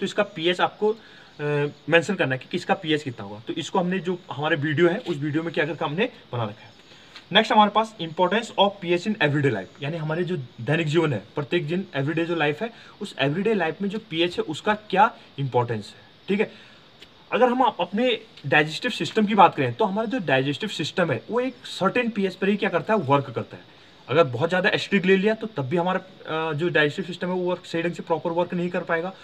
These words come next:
और बहुत ज़्यादा basic है, ठीक है, तो उसमें तो हमारा जो डाइजेस्टिव सिस्टम है वो कितना, seven to seven point eight, ठीक है, सात से कितना, seven to seven पॉइंट एट तक का जो पीएच होगा,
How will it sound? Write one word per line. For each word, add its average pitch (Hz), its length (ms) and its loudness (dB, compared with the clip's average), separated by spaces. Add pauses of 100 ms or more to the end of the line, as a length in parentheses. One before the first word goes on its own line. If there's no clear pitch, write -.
(240)
और 160 100 2
बहुत 143 220 2
ज़्यादा 196 180 4
basic 175 440 0
है, 135 120 0 (300)
ठीक 202 100 -2
है, 233 60 0
तो 233 60 -2
उसमें 131 320 -6
तो 190 120 -2
हमारा 190 240 -2
जो 214 140 -2
डाइजेस्टिव 147 420 -2
सिस्टम 160 300 -4
है 135 60 -2
वो 175 80 -4
कितना, 208 240 -2
seven 196 400 0 (120)
to 269 120 0 (640)
seven 196 360 0
point 214 320 2 (220)
eight, 123 300 0 (140)
ठीक 180 100 -4
है, 208 60 0
सात 170 320 2
से - 160 -6 (480)
कितना, 190 320 2 (340)
seven 190 180 2
to 220 140 -2
seven 196 240 -2
पॉइंट 214 240 0 (200)
एट 214 220 2
तक 226 140 -4
का 220 100 0
जो 214 220 -2 (160)
पीएच 180 240 2
होगा, 151 220 0